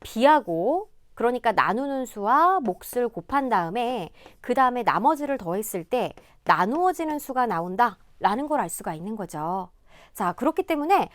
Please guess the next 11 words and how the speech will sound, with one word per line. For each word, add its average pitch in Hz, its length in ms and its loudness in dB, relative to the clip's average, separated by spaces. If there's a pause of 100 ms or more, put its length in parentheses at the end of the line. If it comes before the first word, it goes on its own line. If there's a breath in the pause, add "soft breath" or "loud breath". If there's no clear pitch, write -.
(160 soft breath)
여기에서는 240 800 0 (200 soft breath)
이십 233 320 -4
곱하기 269 600 0
십이 330 600 -2
더하기 185 480 -6
십사, - 440 -4 (460 soft breath)
자, 156 200 -6 (120)
이십이 339 880 0 (200)
나누는 240 640 4
수 - 220 -12 (540)
또는 339 480 4